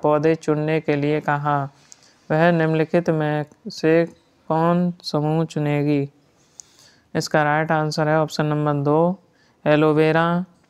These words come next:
पिटूनिया, मनी प्लांट। नेक्स्ट क्वेश्चन, क्वेश्चन नंबर पाँच,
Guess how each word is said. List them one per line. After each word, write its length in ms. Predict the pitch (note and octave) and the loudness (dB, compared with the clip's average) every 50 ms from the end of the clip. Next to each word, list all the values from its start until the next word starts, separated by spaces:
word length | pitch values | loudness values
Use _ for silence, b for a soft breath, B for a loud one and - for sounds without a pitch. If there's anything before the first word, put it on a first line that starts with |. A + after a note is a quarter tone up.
| - - _ _ _ | -20 -20 _ _ _
पिटूनिया, 840 | - D#3 D3 - D#3+ D#3+ D#3+ D#3+ D#3+ D#3+ D#3+ D#3+ E3 E3 E3 E3+ F3 F3+ - _ - | -2 -2 2 2 2 2 4 2 2 0 0 0 0 0 0 -2 -4 -6 -10 _ -6
मनी 200 | D#3 D3+ D3+ D3+ | -4 -2 0 -2
प्लांट। 420 | C#3+ - D#3 D3 C#3+ C#3+ C#3 C3+ - - _ _ _ _ _ _ _ _ _ _ _ _ _ _ _ _ _ _ _ _ D#3 | -2 -2 -2 -2 -2 -2 -4 -6 -12 -18 _ _ _ _ _ _ _ _ _ _ _ _ _ _ _ _ _ _ _ _ -4
नेक्स्ट 340 | D#3 D#3 D3 - - - - | -2 -2 -4 -6 -12 -8 -6
क्वेश्चन, 460 | - D3+ - - - D3 C#3+ C#3+ C#3+ C#3 _ _ _ _ _ _ _ _ _ _ _ _ _ _ _ _ _ _ _ _ _ _ _ _ _ _ _ _ _ _ _ _ _ _ _ _ _ _ _ _ _ _ _ _ _ _ B B B B B B B B B B B B B B B B B B _ | -6 -4 -4 -2 -4 -2 -2 -4 -8 -10 _ _ _ _ _ _ _ _ _ _ _ _ _ _ _ _ _ _ _ _ _ _ _ _ _ _ _ _ _ _ _ _ _ _ _ _ _ _ _ _ _ _ _ _ _ _ B B B B B B B B B B B B B B B B B B _
क्वेश्चन 280 | - E3+ - - F3 E3 | -4 -2 0 0 0 0
नंबर 260 | E3 D#3+ D#3+ E3 E3 | 2 2 0 0 0
पाँच, 480 | D#3+ - D#3+ D3+ D3+ C#3+ C#3 C#3+ - | 0 -2 -2 0 0 -2 -4 -6 -10